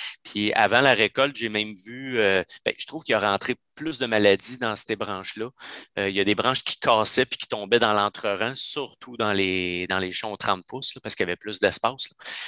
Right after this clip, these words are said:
Fait que, euh, ces branches-là tombaient puis c'était, c'était plus dur à battre, là. Fait que c'est sûr que c'est vraiment pas souhaitable, là, d'avoir, euh, d'avoir une gelée dans le soya, mais encore là, euh, le deux, trois juin, c'est pas quelque chose qu'on voit habituellement, là, euh, une gelée mortelle aussi forte que ça, là.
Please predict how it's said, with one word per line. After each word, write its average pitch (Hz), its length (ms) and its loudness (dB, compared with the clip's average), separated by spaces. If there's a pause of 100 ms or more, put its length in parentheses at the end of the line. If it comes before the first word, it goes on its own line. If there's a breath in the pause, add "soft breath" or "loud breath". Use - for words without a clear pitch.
(140 loud breath)
Fait 90 80 -6
que, - 140 -6
euh, 85 360 0 (140)
ces - 220 -2
branches-là 107 440 0
tombaient 107 380 -2
puis - 120 -4
c'était, - 140 -2 (160)
c'était - 160 -2
plus 123 160 -20
dur 120 240 -6
à 98 80 0
battre, 85 280 -4
là. - 60 -14 (520 loud breath)
Fait 98 100 2
que - 60 -2
c'est 120 80 0
sûr 151 180 -4
que 120 120 2
c'est - 240 4
vraiment 104 520 0
pas 104 140 -12
souhaitable, 104 540 -2
là, 98 80 -12
d'avoir, 90 400 -8
euh, 90 120 -6 (160)
d'avoir 107 320 -2
une 113 140 -6
gelée 113 240 2
dans 127 100 4
le 110 60 4
soya, 113 420 2
mais 131 80 0
encore 104 360 4
là, 107 320 0
euh, 90 40 -6 (560 loud breath)
le 104 140 0
deux, 120 180 -6
trois 113 320 0
juin, 120 320 -2
c'est - 100 -6
pas 110 100 -2
quelque 104 180 0
chose 117 260 -8
qu'on 101 260 -2
voit 107 240 2
habituellement, 104 720 -4
là, 98 280 -4
euh, 87 300 -6 (120)
une 101 140 -16
gelée 104 200 -6
mortelle 104 360 -4
aussi - 240 2
forte - 240 -6
que - 140 -12
ça, - 160 -12
là. - 320 -20